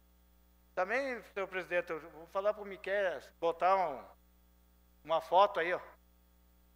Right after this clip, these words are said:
Aqui, ó, quero aproveitar meu tempo para divulgar a publicação do município de Passo Fundo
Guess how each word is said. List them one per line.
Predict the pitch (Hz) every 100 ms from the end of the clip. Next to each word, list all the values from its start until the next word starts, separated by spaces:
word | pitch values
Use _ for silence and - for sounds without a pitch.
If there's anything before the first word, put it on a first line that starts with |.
| _ _ _ _ _ _ _ _ _ _ _ _ _
Aqui, | - 135 170
ó, | 160
quero | - 185 208
aproveitar | 190 185 170 165 - 185
meu | 196 180
tempo | - 180 214 208
para | 214 202
divulgar | 196 240 240 208 180 202
a | 202
publicação | - 240 240 220 185 202 220 208 - -
do | 190
município | 196 175 214 208
de | 196
Passo | 202 180 -
Fundo | 170 151